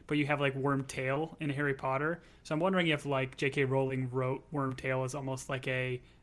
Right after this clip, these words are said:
um, nod to, uh, J R R Tolkien here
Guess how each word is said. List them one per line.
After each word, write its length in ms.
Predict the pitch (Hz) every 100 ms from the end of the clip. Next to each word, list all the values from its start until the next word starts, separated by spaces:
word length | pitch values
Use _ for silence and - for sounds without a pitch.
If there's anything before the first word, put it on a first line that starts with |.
| -
um, 420 | - - 101 139 139
nod 480 | 151 147 135 131 131
to, 520 | - 139 127 123 123 123 - - -
uh, 200 | - - 87 - 143 - - - 127
J 160 | 139 127
R 100 | 127
R 80 |
Tolkien 400 | 127 131 123 151
here 300 | 127 143 147